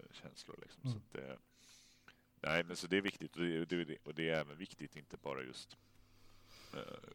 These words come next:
Speaker 1: själva akten i sig, utan ja, men de, de små sakerna också.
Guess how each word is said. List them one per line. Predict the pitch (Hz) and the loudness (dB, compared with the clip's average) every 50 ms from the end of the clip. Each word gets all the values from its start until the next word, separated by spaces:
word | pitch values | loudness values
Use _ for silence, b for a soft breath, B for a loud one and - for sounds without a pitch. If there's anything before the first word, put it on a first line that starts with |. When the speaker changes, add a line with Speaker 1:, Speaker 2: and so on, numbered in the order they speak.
| - - | -16 -8
Speaker 1:
själva | - - 69 64 64 | -2 -2 -2 0 -2
akten | - - - - - - 65 65 65 69 | -6 -6 -8 -8 -4 -2 -2 -2 -4 -8
i | |
sig, | - - 90 90 67 64 | -6 -2 0 0 0 -2
utan | 64 - - - 62 62 - - - B B B B B B B B B B B B - - - - - - - - | -4 -10 -10 -10 -10 -10 -10 -14 -20 B B B B B B B B B B B B -20 -20 -20 -20 -20 -20 -12 -8
ja, | 80 78 | -8 -6
men | 73 73 71 - - - - - - - | -6 -6 -8 -10 -20 -20 -20 -20 -10 -6
de, | 69 69 71 62 - - | -4 -4 -6 -6 -14 -10
de | 78 78 73 | -10 -8 -8
små | - - 87 82 76 64 | -6 -4 -2 0 0 0
sakerna | - - - - - - - - | -2 -6 -12 -14 -12 -14 -12 -12
också. | - - - - - - | -12 -14 -14 -14 -14 -14